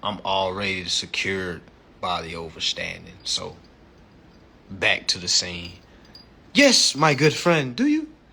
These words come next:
<laughs> do you suspect I'm doing business?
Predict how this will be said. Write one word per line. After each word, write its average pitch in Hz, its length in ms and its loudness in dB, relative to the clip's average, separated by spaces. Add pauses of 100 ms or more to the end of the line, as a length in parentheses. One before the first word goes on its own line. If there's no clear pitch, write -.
(420)
<laughs> - 480 -6
do 160 140 6
you 302 120 8
suspect 240 540 6
I'm 196 260 2
doing 202 420 -2
business? 277 540 -2